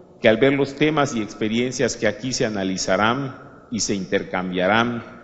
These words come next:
así como la, las propuestas que se pondrán sobre la mesa, que confirmo una vez más que México es muy grande y que seguiremos encontrando a los mexicanos y mexicanas comprometidos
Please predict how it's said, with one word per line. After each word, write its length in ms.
así 600
como 240
la, 180
las 180
propuestas 800
que 80
se 140
pondrán 440
sobre 220
la 120
mesa, 420
que 140
confirmo 840
una 220
vez 260
más 480
que 100
México 640
es 160
muy 180
grande 460
y 120
que 120
seguiremos 520
encontrando 960
a 80
los 160
mexicanos 600
y 40
mexicanas 640
comprometidos 1200